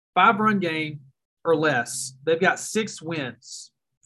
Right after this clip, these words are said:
Four of those wins are Tulane. They beat Bethune-Cookman in two close games. Bethune-Cookman out of the mighty swac. And McNeese. They've got s-, nine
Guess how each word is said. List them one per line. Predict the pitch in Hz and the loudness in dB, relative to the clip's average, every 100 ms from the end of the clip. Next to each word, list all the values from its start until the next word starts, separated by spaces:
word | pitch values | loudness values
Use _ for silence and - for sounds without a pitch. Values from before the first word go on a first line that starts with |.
| _ | _
Four | 220 269 | 2 4
of | 262 | 4
those | 202 190 156 | 4 2 0
wins | 180 165 147 143 | -4 -2 -4 -6
are | 139 139 | -6 -6
Tulane. | - 220 214 202 190 180 170 | -4 -2 2 2 2 0 -4
They | 156 | -6
beat | 151 175 - - | -4 -4 -4 -6
Bethune-Cookman | 143 185 196 185 185 131 151 139 | -4 0 0 0 -2 -4 -8 -10
in | 135 | -10
two | - 180 | -6 -8
close | - 147 135 | -6 -6 -6
games. | - 123 120 - _ _ - | -8 -10 -10 -12 _ _ -14
Bethune-Cookman | 135 135 165 151 160 143 135 131 | -12 -10 -10 -6 -6 -6 -12 -8
out | 139 | -8
of | 117 | -10
the | - - 143 | -18 -14 -8
mighty | 143 123 | -8 -8
swac. | - 143 135 110 - - _ _ _ _ | -12 -6 -4 -6 -12 -20 _ _ _ _
And | 151 | -8
McNeese. | 143 135 165 170 - - - - _ - - _ _ _ _ _ _ _ _ _ _ _ _ _ _ | -6 -4 -2 -2 -4 -12 -12 -14 _ -20 -20 _ _ _ _ _ _ _ _ _ _ _ _ _ _
They've | 160 175 | -4 0
got | 202 170 | 2 0
s-, | - - - | -4 -8 -6
nine | 165 185 226 190 156 | 2 4 6 4 0